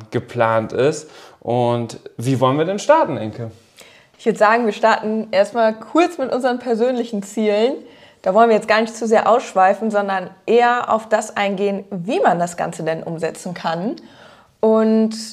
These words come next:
Speaker 2: darf ich anfangen?
Speaker 1: Ja, auf jeden
Speaker 2: <laughs>
Speaker 1: Fall.
Speaker 2: Ich saß nämlich tatsächlich gestern, kurz bevor es null Uhr war, also an Silvester,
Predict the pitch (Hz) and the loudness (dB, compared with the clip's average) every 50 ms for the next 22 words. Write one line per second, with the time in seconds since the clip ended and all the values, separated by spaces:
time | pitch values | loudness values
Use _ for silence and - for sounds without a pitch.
0 | - _ _ _ _ _ _ _ _ _ _ _ _ _ _ _ - 202 185 202 | -18 _ _ _ _ _ _ _ _ _ _ _ _ _ _ _ -2 -2 -2 -2
1 | - - 185 175 190 196 - 302 480 539 - - - 117 117 127 147 180 196 - | -2 -4 -4 -4 -4 -4 -4 -4 -4 -2 0 2 2 4 4 4 4 4 4 4
2 | 254 220 247 254 262 - - 151 170 285 392 440 453 403 214 202 - - 240 247 | 4 4 4 4 4 4 4 4 4 2 2 2 2 4 4 4 6 6 4 4
3 | 247 - - 277 208 233 226 - - 247 247 233 - - - 294 269 269 277 277 | 4 4 2 2 2 2 0 0 2 6 6 6 6 6 4 2 2 2 2 0
4 | 269 - - 247 233 233 - 269 381 381 381 359 - - 254 247 254 - - - | 0 0 0 0 2 2 2 2 2 2 0 -2 0 2 2 2 2 0 -2 0
5 | 285 285 285 285 285 294 294 285 294 - - - 320 349 453 - - - - - | 2 2 2 0 -2 -4 -6 -8 -10 -8 -4 -2 0 0 0 -2 -6 -16 -18 -20
6 | - _ _ - 254 254 - - 262 254 254 247 247 247 240 233 240 254 254 240 | -20 _ _ -8 -8 -6 -4 -2 -2 0 0 0 -2 -4 -2 0 0 0 0 0
7 | - 240 247 262 262 254 262 254 254 254 247 - 214 202 208 214 214 214 - 214 | -2 0 2 2 2 4 2 0 0 0 -2 -2 -4 -4 -2 -2 -4 -4 -4 -6
8 | 208 208 196 208 202 202 220 233 233 233 - - 226 226 226 233 | -6 -6 -4 -4 -2 -2 -2 -2 -2 -4 -6 -4 -2 -2 -2 -4